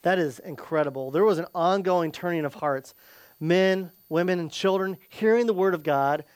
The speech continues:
and becoming believers, as many as were appointed. The bold reproduce contagiously.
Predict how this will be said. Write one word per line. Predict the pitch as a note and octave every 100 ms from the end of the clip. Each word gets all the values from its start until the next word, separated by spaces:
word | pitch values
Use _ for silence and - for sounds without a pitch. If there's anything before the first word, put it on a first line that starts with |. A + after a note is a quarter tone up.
| -
and | G3+
becoming | F#3+ - A3 G3+
believers, | E3+ E3+ G#3 D3 B2+ - _ -
as | E3+
many | E3 G#3+ B3+
as | F#3+
were | E3+ D#3
appointed. | C#3+ E3 E3 C#3 B2 - _ _ _ _ _ _ _ _ -
The | D3+
bold | B2 F3 G3 G3+ G3+ - - -
reproduce | E3+ F3+ F3 D#3 D3+ -
contagiously. | C3+ B2 D3 C#3 C3 - B2+